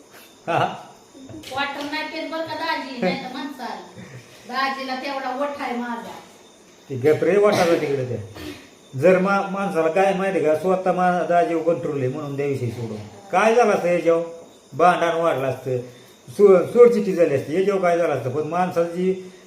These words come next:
Speaker 1: व्यसन तुटतं का? नाही तुटत. तसं दाजीवर बी दाजीचं कंट्रोल आहे की आपल्याला बाबा नको कोट-, कुठलं व्यसन.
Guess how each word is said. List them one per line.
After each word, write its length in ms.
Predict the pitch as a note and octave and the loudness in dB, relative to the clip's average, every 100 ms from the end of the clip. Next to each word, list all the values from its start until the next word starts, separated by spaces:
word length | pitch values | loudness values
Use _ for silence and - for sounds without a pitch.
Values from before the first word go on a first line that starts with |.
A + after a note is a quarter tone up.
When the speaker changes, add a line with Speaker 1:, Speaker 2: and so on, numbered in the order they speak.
| - | -6
Speaker 1:
व्यसन 420 | F3 A#3+ G#3+ G3+ | 6 6 8 2
तुटतं 260 | A3 G#3+ G3+ | 0 0 2
का? 400 | F#3+ G3 G3 D3+ | 4 2 0 -2
नाही 180 | F3 F3+ | 0 0
तुटत. 420 | F3 - - - | -2 -4 -6 -4
तसं 160 | D#3+ D#3+ | -4 0
दाजीवर 340 | F3 F3+ F3+ G3 | 2 4 2 0
बी 120 | F#3+ | 2
दाजीचं 360 | F#3 E3+ E3+ | 2 2 -2
कंट्रोल 440 | E3+ G3 F#3 F3 F3+ | -2 -2 -2 0 0
आहे 80 | D3+ | 0
की 80 | |
आपल्याला 360 | D#3 D#3+ E3 E3 | -2 -2 -2 0
बाबा 180 | D#3+ E3 | 2 0
नको 220 | F#3 E3 | 0 -4
कोट-, 280 | C#3+ D#3+ - | -2 -2 -4
कुठलं 440 | D3+ C#3+ C#3 B2 | -8 -10 -8 -4
व्यसन. 340 | B2 C3+ C3 | -2 -2 -4